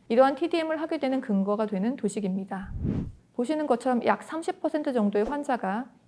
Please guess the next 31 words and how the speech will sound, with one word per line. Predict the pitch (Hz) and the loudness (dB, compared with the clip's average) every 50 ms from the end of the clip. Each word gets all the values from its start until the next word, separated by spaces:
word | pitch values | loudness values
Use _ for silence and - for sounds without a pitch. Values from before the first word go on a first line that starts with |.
| - - | -2 2
이미 | 208 208 220 214 | 4 4 4 2
치료 | 214 - 320 302 311 311 | 0 -2 -2 -2 -2 -2
초기에 | 320 - 311 294 285 277 277 | -2 -4 -4 -2 0 0 0
반응을 | 277 - 202 190 190 202 214 214 | 0 0 0 0 2 2 2 0
보이지 | 208 214 214 190 196 196 - | 0 0 0 0 0 0 -2
않으며 | 208 202 190 185 185 185 220 247 233 196 202 - - - - _ _ _ _ _ | -2 -2 -2 -2 -2 -2 -2 -2 -2 -2 -4 -8 -12 -20 -20 _ _ _ _ _
치료 | - - - 311 330 320 | -10 -6 -2 0 0 0
첫 | 320 - - 330 330 - | -2 -2 -4 -4 -2 0
해 | 320 311 | 0 0
이십 | 277 - 202 196 208 - - | 0 0 0 -2 -2 -4 -2
퍼센트 | 285 269 269 254 240 - | 0 0 2 2 0 0
정도에서 | - 196 190 190 - 190 196 196 - - 196 202 196 - _ _ _ _ _ _ _ _ _ | 0 -2 -2 -2 -2 -4 -6 -6 -6 -8 -8 -8 -10 -14 _ _ _ _ _ _ _ _ _
이후 | - 208 214 247 269 269 | -2 0 2 4 4 4
매년 | 214 190 185 185 202 233 269 302 | 4 4 4 4 4 4 2 0
십삼 | 285 - 330 - - 311 311 | -2 -6 -6 -2 -2 -2 -2
퍼센트 | 311 - 285 277 285 262 269 247 | 2 0 0 0 0 -2 -2 0
정도로 | 233 196 190 190 196 214 | 0 0 2 2 0 0
반응 | 208 - 202 190 196 214 226 | 0 -2 -2 0 0 0 0
소실을 | 208 - - 285 254 254 | 0 -2 -4 -2 -2 -2
보이기 | 240 - 208 190 185 - 202 - | -2 0 0 -2 0 -2 -6 -6
때문에 | - 190 180 180 190 220 254 247 202 196 - - - - - - - - - | -4 -6 -4 -2 -2 0 0 0 -2 -4 -8 -12 -14 -10 -6 -4 -2 -2 0
적절한 | - 208 190 - - 254 277 285 285 | 0 0 0 2 4 6 6 6 6
약물 | 226 196 196 208 226 233 | 4 4 4 4 4 4
농도의 | 220 202 196 196 202 202 | 4 4 4 2 2 2
모니터링이 | 185 185 185 196 214 202 - 226 185 185 185 196 226 302 370 - _ _ _ _ | 0 2 2 0 0 0 -2 -2 -2 0 0 0 -2 -2 -6 -10 _ _ _ _
추후 | - - - 302 302 | -10 -2 0 0 0
치료 | - - 330 339 330 | 0 -2 -2 -2 2
방침을 | 320 285 240 240 240 - 240 233 233 226 | 2 2 2 2 2 2 2 2 2 0
결정하는 | - 196 175 170 - 214 196 190 180 180 185 | -2 -4 -4 -2 -2 -2 -2 -2 -2 -2 -2
데 | 214 240 240 | -2 -2 -4
중요하겠습니다. | - - 214 202 226 240 233 196 196 196 - - 185 185 196 - 190 190 208 | -2 0 2 4 4 4 4 2 0 -4 -6 -6 -6 -6 -6 -8 -10 -10 -10